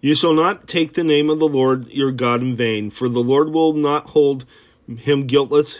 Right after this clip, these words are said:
who takes his, his name in vain. Remember the Sabbath day to keep it holy. Six days you shall labor and do all your work, but the seventh day is a, is a Sabbath to the Lord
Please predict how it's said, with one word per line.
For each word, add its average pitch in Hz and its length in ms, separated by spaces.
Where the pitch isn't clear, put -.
who 139 140
takes 131 320
his, 131 340
his 139 220
name 131 320
in 131 200
vain. 98 420
Remember 165 360
the 214 100
Sabbath 151 460
day 120 240
to 120 160
keep 147 220
it 180 140
holy. 107 480
Six - 340
days 165 300
you 165 80
shall 165 240
labor 135 320
and 135 260
do 131 180
all 123 400
your 131 160
work, 117 460
but 131 140
the 127 80
seventh 175 360
day 160 260
is 160 220
a, 160 140
is 147 140
a 165 40
Sabbath 120 520
to 131 120
the 123 80
Lord 120 420